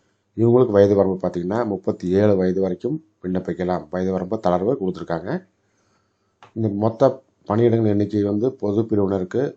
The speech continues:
ஒரு காலியிடம் இருக்கு. மொத்தம் வந்து ஒரு காலியிடம் தான். அதுல வந்து பொது பிரிவினருக்கு முன்னுரிமை வந்து தரப்படும்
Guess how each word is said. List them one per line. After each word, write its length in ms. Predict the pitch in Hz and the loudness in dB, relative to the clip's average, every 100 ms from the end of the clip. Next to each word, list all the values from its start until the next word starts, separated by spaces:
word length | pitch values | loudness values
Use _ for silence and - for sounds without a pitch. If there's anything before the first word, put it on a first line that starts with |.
| - | -6
ஒரு 280 | 95 110 120 | -2 0 0
காலியிடம் 420 | 101 95 98 98 | 2 2 0 -2
இருக்கு. 180 | 85 90 | -6 -8
மொத்தம் 360 | 92 92 120 | -8 -4 -2
வந்து 220 | 110 110 | 0 0
ஒரு 140 | 92 95 | 0 -2
காலியிடம் 400 | 95 90 85 80 | -2 -2 -4 -6
தான். 260 | 90 165 _ _ _ _ _ _ _ _ | -8 -8 _ _ _ _ _ _ _ _
அதுல 260 | 104 110 120 | 0 4 6
வந்து 260 | 117 135 | 6 2
பொது 280 | - 107 110 | 2 2 2
பிரிவினருக்கு 680 | 120 120 110 107 104 107 147 | 2 2 2 2 0 0 0
முன்னுரிமை 460 | 110 107 107 104 101 | 0 2 2 2 0
வந்து 260 | 101 127 | 0 0
தரப்படும் 520 | 127 95 92 90 92 | 0 -4 -4 -4 -4